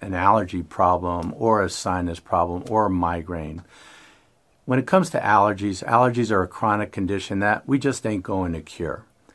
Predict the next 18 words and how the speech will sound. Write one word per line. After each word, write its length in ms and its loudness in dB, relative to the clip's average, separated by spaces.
And 160 -2
the 80 -2
key 320 4
is 360 0
find 400 4
a 60 4
regimen 640 0
that 200 -2
works, 420 -4
and 220 -6
then 220 -2
once 320 -2
you 100 0
do, 340 2
you 200 -2
stick 420 -6
with 100 -6
it. 200 -10